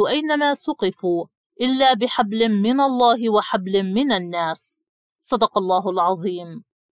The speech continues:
وقد قطعوا حبل الله بعد أنبيائهم، ولم يبق لهم إلا حبل الناس، أمريكا وأتباعها، وقوم هذا شأنهم ليسوا أهل قتال أو نصر. وثانيهما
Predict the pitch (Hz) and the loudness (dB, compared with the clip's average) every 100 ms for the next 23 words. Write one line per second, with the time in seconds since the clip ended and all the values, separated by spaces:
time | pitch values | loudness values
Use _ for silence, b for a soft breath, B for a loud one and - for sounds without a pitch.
0 | _ _ 185 214 269 - 285 277 254 254 | _ _ 0 2 2 0 0 4 4 4
1 | - 208 226 233 220 220 226 208 208 208 | -2 -2 0 0 2 0 0 0 0 0
2 | 202 202 190 196 233 294 190 156 170 156 | -2 -2 -4 -2 0 0 -4 -6 -10 -10
3 | - - _ _ _ 226 320 330 370 415 | -16 -18 _ _ _ 0 2 4 2 0
4 | - 202 180 202 269 285 285 262 247 - | 0 2 2 0 -2 -4 -2 2 0 0
5 | 214 190 190 226 233 180 160 - - - | -4 -2 0 0 0 -2 -4 -10 -12 -2
6 | 214 208 208 - 180 180 175 - 208 254 | 0 0 -2 0 2 2 -2 -2 2 4
7 | 190 175 180 165 151 - _ _ _ _ | 4 -2 -2 -2 -2 -6 _ _ _ _
8 | 190 196 240 240 240 247 226 247 226 220 | -2 2 6 6 4 0 0 0 2 2
9 | 208 254 220 220 214 226 208 349 349 294 | 0 0 0 0 0 2 4 4 2 0
10 | 233 214 220 202 214 - 196 185 180 - | 2 2 0 0 -2 0 0 2 -2 -2
11 | 240 294 233 170 - 170 - _ _ _ | 0 2 0 0 -4 -12 -18 _ _ _
12 | _ _ _ - 247 - 330 320 349 226 | _ _ _ 0 2 4 2 2 2 2
13 | 165 190 190 202 202 | 0 -4 -2 -2 -2